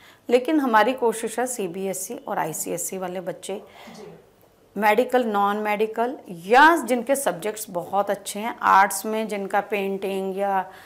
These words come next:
Speaker 1: अ, लैंग्वेज कोर्स हैं, वो मत अप्लाई करें, बिल्कुल भी आपका टाइम वेस्ट होगा। आपके अगर सब्जेक्ट्स बहुत अच्छे हैं,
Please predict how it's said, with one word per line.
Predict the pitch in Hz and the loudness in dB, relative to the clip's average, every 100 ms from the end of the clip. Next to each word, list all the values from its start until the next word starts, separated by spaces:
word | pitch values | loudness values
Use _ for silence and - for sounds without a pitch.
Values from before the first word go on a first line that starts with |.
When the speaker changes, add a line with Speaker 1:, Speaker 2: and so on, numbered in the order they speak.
| - - - | -20 -12 -4
Speaker 1:
अ, | |
लैंग्वेज | 185 202 208 220 220 | 2 2 2 0 0
कोर्स | 214 196 196 | -4 -4 -4
हैं, | |
वो | 185 | -4
मत | 180 180 190 | -2 -2 0
अप्लाई | 202 196 185 185 | -2 -2 -4 -4
करें, | 190 196 202 | -4 -6 -4
बिल्कुल | 196 190 - 202 | -6 -6 -6 -6
भी | 220 262 - - - | -4 -8 -10 -20 -8
आपका | 175 - | -6 -4
टाइम | 185 165 165 170 | -4 -4 -6 -6
वेस्ट | 185 180 | -8 -8
होगा। | 196 175 233 - - _ _ - _ _ - | -8 -6 -8 -10 -20 _ _ -20 _ _ -4
आपके | 180 185 202 | -2 0 -2
अगर | 190 196 202 196 | 0 2 2 2
सब्जेक्ट्स | 196 165 226 226 - | -2 -4 -2 -2 -4
बहुत | 175 165 - 240 240 | -8 -8 0 0 0
अच्छे | 226 - 226 | -6 -8 -8
हैं, | 240 294 | -6 -8